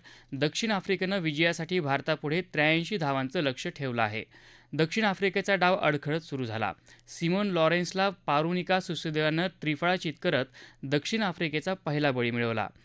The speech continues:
त्यानंतर जेम्मा बोथा आणि दियारा रामलकन या लागोपाठ बाद झाल्या. काराबो मेसो, मिकी वूस्ट आणि फे काउलिंग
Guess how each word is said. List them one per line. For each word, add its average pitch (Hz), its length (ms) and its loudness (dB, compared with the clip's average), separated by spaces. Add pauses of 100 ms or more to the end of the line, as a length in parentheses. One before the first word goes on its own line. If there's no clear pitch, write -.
(300)
त्यानंतर 175 340 4
जेम्मा 143 380 2
बोथा 151 400 0 (280)
आणि 151 180 2
दियारा 165 540 2
रामलकन 147 600 0 (300)
या 170 140 4
लागोपाठ 170 560 2
बाद 127 200 2
झाल्या. 110 300 -4 (600)
काराबो 190 420 6
मेसो, 185 580 -2
मिकी 147 320 0
वूस्ट 160 420 -2 (260)
आणि 151 240 2
फे 202 380 0
काउलिंग 151 520 0